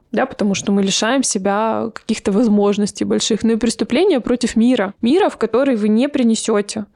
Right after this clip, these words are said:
ту информацию и то уникальное знание, которым вы владеете. Поэтому, чтобы подытожить, я, наверное, присоединюсь просто к Катиному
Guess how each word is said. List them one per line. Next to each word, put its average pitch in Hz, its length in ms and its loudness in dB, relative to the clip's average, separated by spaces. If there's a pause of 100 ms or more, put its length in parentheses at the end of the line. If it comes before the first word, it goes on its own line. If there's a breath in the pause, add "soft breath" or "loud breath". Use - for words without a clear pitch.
ту 247 320 0 (120)
информацию 233 760 0
и - 120 -4
то 247 260 0
уникальное 202 560 0
знание, 247 360 0
которым 226 460 0
вы 214 120 0
владеете. 202 720 -2 (260)
Поэтому, 311 680 0
чтобы 214 300 -2
подытожить, 254 680 -2 (140)
я, 220 140 0
наверное, 208 380 0
присоединюсь 214 560 0
просто - 260 -6
к - 80 -12
Катиному 208 640 0